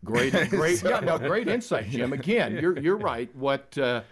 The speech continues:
Speaker 1: what one defines as a scratch could be a cut,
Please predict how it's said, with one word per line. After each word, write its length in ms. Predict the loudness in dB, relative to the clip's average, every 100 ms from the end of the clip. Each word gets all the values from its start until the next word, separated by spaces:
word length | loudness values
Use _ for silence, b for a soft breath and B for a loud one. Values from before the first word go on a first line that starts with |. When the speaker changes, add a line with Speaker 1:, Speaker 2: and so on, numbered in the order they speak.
| B B
Speaker 1:
what 200 | 0 0
one 220 | 2 0 2
defines 440 | 0 0 0 -2
as 120 | -4
a 60 | -6
scratch 420 | -6 -2 -2 -2
could 220 | -4 -4
be 140 | 0 -2
a 40 |
cut, 380 | -2 -6 -6 -10